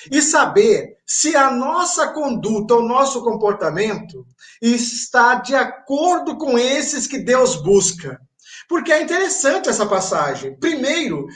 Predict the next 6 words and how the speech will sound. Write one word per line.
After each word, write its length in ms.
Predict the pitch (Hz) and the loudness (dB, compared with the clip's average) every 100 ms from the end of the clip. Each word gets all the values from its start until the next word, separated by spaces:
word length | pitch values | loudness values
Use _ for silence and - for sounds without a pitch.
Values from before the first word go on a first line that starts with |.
| - - | -18 -8
que 140 | 277 | -4
nós 300 | 269 285 233 | 0 0 0
já 320 | 277 311 311 | 0 0 0
acostumamos 960 | 277 277 277 - 196 190 269 233 185 170 | -2 -2 -4 -2 -2 2 2 2 0 0
a 80 | 180 | -2
dizer 640 | 175 - 202 208 - | -2 4 4 4 0